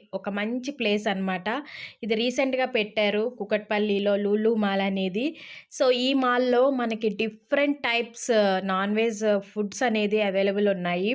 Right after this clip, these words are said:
అందులోని నాన్ వెజ్‌లో, ఆ, డ్రై ఫిష్‌లో వెరైటీస్, అలాగే మామూలుగా ఫిష్‌లో వెరైటీస్, and అలానే మనకి మీట్, చికెను, ఇలా డిఫరెంట్ డిఫరెంట్ ఐటమ్స్ అనేది నేను ఈ మాల్‌లో చూసా అనమాట.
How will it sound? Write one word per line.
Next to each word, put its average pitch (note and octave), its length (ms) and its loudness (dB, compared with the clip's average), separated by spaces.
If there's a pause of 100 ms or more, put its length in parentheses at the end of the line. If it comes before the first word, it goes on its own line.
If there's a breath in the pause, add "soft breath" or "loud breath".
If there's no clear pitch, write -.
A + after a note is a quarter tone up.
(540 loud breath)
అందులోని A#3 640 2 (260)
నాన్ G3 300 -2
వెజ్‌లో, A3 440 0 (640)
ఆ, G#3+ 120 -2
డ్రై G#3+ 320 0
ఫిష్‌లో A#3 520 -2 (280)
వెరైటీస్, G#3 680 -2
అలాగే G3+ 480 0
మామూలుగా G3+ 680 0
ఫిష్‌లో G3+ 480 -4
వెరైటీస్, G3 680 -2 (720 loud breath)
and B3 260 0
అలానే A3+ 460 0 (340)
మనకి G3+ 520 -2
మీట్, G#3+ 460 0 (260)
చికెను, G#3+ 560 -2 (400 loud breath)
ఇలా A#3 180 0
డిఫరెంట్ B3+ 560 -2
డిఫరెంట్ B3 520 -4 (480)
ఐటమ్స్ A#3 380 -2
అనేది G#3+ 420 -2
నేను G3+ 520 -2
ఈ G#3+ 140 0
మాల్‌లో G3+ 380 2
చూసా G#3+ 380 0
అనమాట. F#3+ 380 -2